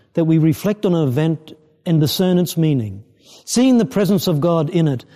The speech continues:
as if for the first time. Peter, James, and John take all this in,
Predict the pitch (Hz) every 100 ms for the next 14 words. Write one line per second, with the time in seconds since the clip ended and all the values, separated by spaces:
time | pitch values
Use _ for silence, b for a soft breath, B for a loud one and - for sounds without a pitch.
0 | b b b - 170 123 196 - - 160
1 | 123 - 143 - - 123 101 107 110 _
2 | _ _ _ _ _ _ _ _ _ _
3 | _ _ _ _ _ 156 160 165 160 170
4 | 156 143 147 165 135 - 147 127 120 143
5 | 135 180 - _ _ _ _ _ _ -
6 | 180 151 202 196 165 - 170 143 110 98